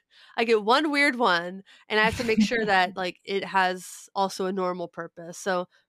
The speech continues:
Speaker 1: they have this phaser delay. I'm
Speaker 2: Mm.
Speaker 1: blanking on the name that I've demoed. Whenever I put that on the board, people really, really love it. But it's, like, the one weird one I can put on the board.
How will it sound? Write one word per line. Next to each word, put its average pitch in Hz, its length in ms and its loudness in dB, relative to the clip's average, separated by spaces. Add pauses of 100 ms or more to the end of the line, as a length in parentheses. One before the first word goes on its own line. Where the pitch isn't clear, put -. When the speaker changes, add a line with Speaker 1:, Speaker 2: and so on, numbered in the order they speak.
Speaker 1:
they 214 120 4
have 226 80 4
this 226 180 -2
phaser 220 480 0
delay. 170 640 -2
I'm 180 300 -6 (100)
Speaker 2:
Mm. 170 240 -6
Speaker 1:
blanking 170 440 -8
on 165 140 -10
the 165 80 -12
name 165 240 -8
that 165 100 -12
I've 165 140 -10
demoed. 175 380 -6 (360)
Whenever 262 260 2
I 339 100 2
put 277 160 -6
that 240 140 4
on 262 80 -2
the 247 80 -2
board, 220 180 -2
people 220 240 -6
really, 185 260 -4
really 175 220 -8
love 151 180 -12
it. 50 180 -10 (540)
But 220 380 2 (360)
it's, - 220 -10
like, - 240 -4
the 202 120 -6
one 196 340 -2
weird 185 240 -6
one 175 160 -8
I 170 60 -12
can 170 160 -20
put 170 140 -14
on 165 160 -10
the 160 80 -16
board. 165 460 -12